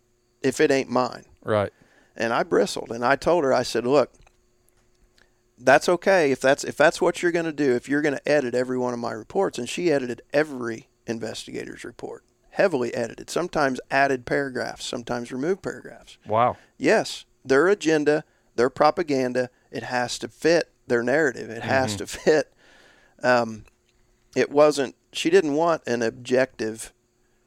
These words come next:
Speaker 1: approach. She didn't want a law enforcement approach to what I observed.
Speaker 2: Mm-hmm.
Speaker 1: She wanted a clear path to their agenda, to their propaganda. It had to fit the narrative, like you said.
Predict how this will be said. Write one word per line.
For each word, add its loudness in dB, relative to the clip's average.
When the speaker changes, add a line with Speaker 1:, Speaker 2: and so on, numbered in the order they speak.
Speaker 1:
approach. 0
She -6
didn't 0
want 0
a -4
law 2
enforcement -4
approach -2
to -6
what 0
I 0
observed. -6
Speaker 2:
Mm-hmm. -8
Speaker 1:
She -2
wanted 0
a -4
clear 2
path -4
to -2
their 0
agenda, -6
to -8
their -6
propaganda. -8
It -14
had -6
to -8
fit -10
the -8
narrative, -14
like -16
you -16
said. -6